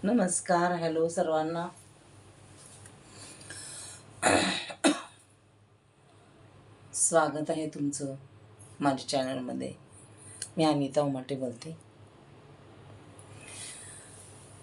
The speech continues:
एक मला आठवलं म्हणून तुम्हाला म्हणलं सांगा. मला एकदम, आम्ही प्रवासात गेलो होतो ना परवा,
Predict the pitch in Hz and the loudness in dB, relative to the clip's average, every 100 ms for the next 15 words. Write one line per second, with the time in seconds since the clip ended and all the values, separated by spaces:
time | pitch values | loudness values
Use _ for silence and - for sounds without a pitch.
0 | - - - - - - - - - - | -20 -20 -12 -12 -10 -12 -12 -16 -20 0
1 | 190 190 190 190 175 170 165 175 165 170 | 2 4 4 6 6 4 4 4 6 4
2 | 190 165 160 156 165 151 147 147 143 165 | 2 0 0 2 2 4 2 0 2 0
3 | 190 - 151 135 139 139 147 143 143 156 | -2 -4 -4 -4 -4 -2 0 0 0 -4
4 | - - - - - - - - - - | -6 -14 -20 -20 -20 -20 -20 -20 -20 -20
5 | - - - - - - - - 139 147 | -20 -20 -20 -18 -16 -18 -18 -4 2 4
6 | 147 156 160 151 160 147 156 143 135 139 | 4 4 4 4 0 -4 -2 0 -2 -4
7 | 147 147 135 131 143 | -4 -4 -4 -6 -6